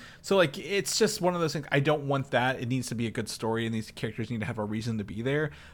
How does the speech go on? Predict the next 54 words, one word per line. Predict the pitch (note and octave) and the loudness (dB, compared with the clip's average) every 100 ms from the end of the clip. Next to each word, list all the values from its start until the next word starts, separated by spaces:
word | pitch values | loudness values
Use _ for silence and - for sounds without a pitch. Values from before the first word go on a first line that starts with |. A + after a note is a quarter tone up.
| - | -12
But, | C3+ G#3 F#3+ - - - - - - | 4 8 8 4 -10 -20 -20 -20 -4
you | D#3+ | 2
know, | D3 | 4
while, | C3 C3 C3 B2+ - | 6 6 6 4 0
again, | C3 C3 B2 | -2 0 -2
Endgame | A#2 A#2+ A#2 | -2 0 0
was | A2 A2 | 0 0
fun | A#2+ | -2
and | A2+ | 0
we | A2 | -2
did | A#2 A2+ | -2 -2
know | A2 | -2
those | F#2+ G#2 | -2 -4
characters, | - A2 - F2 G2 - - - - - | -4 -6 -6 -8 -8 -12 -20 -20 -20 -2
this | C#3+ E3+ | 0 2
is | E3+ | 2
gonna | D3 D3+ | 4 4
be | C3+ C3+ | 6 4
one | C3 A#2+ | 4 2
for | C3 | 2
everybody | A#2 A#2+ A#2+ A#2 A2+ A2 G#2+ | 4 4 2 0 0 0 -2
who's | B2+ A2+ | -2 -2
been | B2 | 0
along | A#2 A2+ A2 | 0 0 -2
for | A#2 | -2
the | G#2+ | 0
whole | B2 G#2 | 0 0
ride, | G2+ G2 G2 F#2+ - - | -2 -6 -10 -14 -16 -2
I | B2 | 0
feel, | B2 - A2+ G2+ A#2 - | 0 0 -2 -2 -8 -4
is | C3 | 2
what | C3 | 4
it | B2+ | 2
sounds | - C#3+ C3 B2 | 6 8 8 4
like | A#2 | 0
it's | A2+ | -2
shaping | - B2 G#2+ A2 | 0 0 0 -4
up | G2 | -6
to | - - | -12 -14
be. | - - - - - - | -14 -16 -20 -20 -20 -20
So, | - C#3 B2+ A#2 A2+ | 0 4 6 6 2
um, | A2+ A2 G#2+ G#2 | 0 0 -2 -4
now | C#3+ C#3+ | 2 6
while | D3 | 8
everything's | D3 D3+ D3 B2+ | 6 4 2 4
on | B2+ | 2
pause, | A#2+ C#3 C3 B2 A#2+ | 4 4 4 4 4
writing's | A2+ A#2 A#2 | 2 2 0
not | G#2+ | 0
done, | A#2 A2+ A2+ G#2+ G#2+ A2+ | 0 0 0 -2 -4 -6
you | G#2 | -6
know, | F#2+ G2 - - - | -8 -10 -16 -20 -12
actors | C#3 D3 B2+ A2+ | -10 -8 -4 -2
aren't, | A2+ | -4